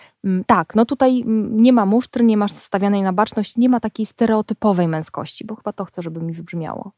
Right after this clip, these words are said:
Ci mężczyźni mojego życia mężczyźni w moim życiu mają bardzo dużo w sobie kobiecości.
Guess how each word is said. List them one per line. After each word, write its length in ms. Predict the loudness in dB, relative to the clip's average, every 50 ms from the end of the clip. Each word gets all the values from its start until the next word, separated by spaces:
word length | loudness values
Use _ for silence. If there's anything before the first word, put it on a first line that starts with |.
| _ _ _ _ _ _ _ _ _ _ _ _ -8
Ci 360 | -6 -2 0 0 0 0 -2 -6 _ _ _ _ _ _ _ 0
mężczyźni 560 | 4 4 4 2 2 2 4 6 6 6 6
mojego 320 | 4 4 2 2 2 0 2
życia 440 | 0 -2 -2 -2 -4 -6 -6 -6 -10 _ _ _ _ _ _ _ _ _ _ _ _ _ _ _ _ _ _ -2
mężczyźni 460 | 0 0 0 0 0 0 4 4 4
w 80 | 4 2
moim 240 | 2 2 2 2 2
życiu 460 | 0 -2 -4 -4 -4 -4 -4 -4 -6 _ _ _ _ _ _ _ _ _ _ -2
mają 600 | 0 2 2 2 2 2 2 0 0 -2 -4 -6 _ _ _ _ _ _ _ _ _ _ _ _ _ _ 0
bardzo 340 | 4 4 4 4 4 0 -2
dużo 360 | -2 -2 -2 0 0 0 0
w 80 | -2
sobie 480 | -4 -6 -4 -2 0 0 0 0 -2 -4 -6 -6
kobiecości. 800 | -6 -2 -2 -2 -2 0 0 0 0 -2 -6 -10 -8 -10 -10